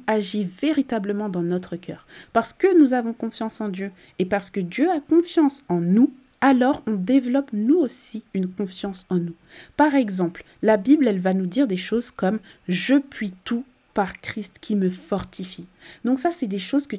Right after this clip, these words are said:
sur lesquelles tu vas t'appuyer pour développer vraiment t-, des, des affirmations positives. « Je puis tout par Christ qui me fortifie ». Je suis capable de faire toutes choses. Je suis capable d'accomplir des choses.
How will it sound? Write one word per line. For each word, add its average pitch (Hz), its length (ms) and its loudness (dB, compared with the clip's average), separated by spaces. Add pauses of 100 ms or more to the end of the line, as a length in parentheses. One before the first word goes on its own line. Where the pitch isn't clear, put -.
sur - 180 -6
lesquelles 277 240 0
tu - 120 -14
vas 180 120 -4
t'appuyer 214 500 -6
pour 185 220 -8
développer 247 600 -2
vraiment 190 340 -4
t-, - 240 -16
des, 175 340 -6
des 185 320 -8
affirmations 185 520 -6
positives. « 180 600 -8 (280)
Je 190 280 0
puis 240 320 -6
tout 214 340 -10
par 185 220 -6
Christ 190 360 -14
qui 196 140 -8
me 180 140 0
fortifie ». 185 560 -10
Je 202 100 -4
suis 208 240 -10
capable 208 540 -2 (260)
de 202 80 0
faire 262 400 0
toutes 185 180 -12
choses. 180 300 -6
Je 226 80 -8
suis - 180 -8
capable 208 500 -6 (200)
d'accomplir 220 540 -4
des 208 100 -4
choses. 185 320 -8